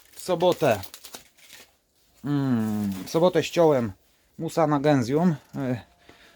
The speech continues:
no, to jest jeden z moich rarytasków.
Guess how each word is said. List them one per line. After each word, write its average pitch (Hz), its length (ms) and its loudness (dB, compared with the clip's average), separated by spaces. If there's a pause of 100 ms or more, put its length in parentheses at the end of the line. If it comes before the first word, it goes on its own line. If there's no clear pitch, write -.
(120)
no, 139 420 2
to 160 120 0
jest - 440 -2
jeden 151 360 2 (480)
z 117 120 -10
moich 151 340 2
rarytasków. 139 880 0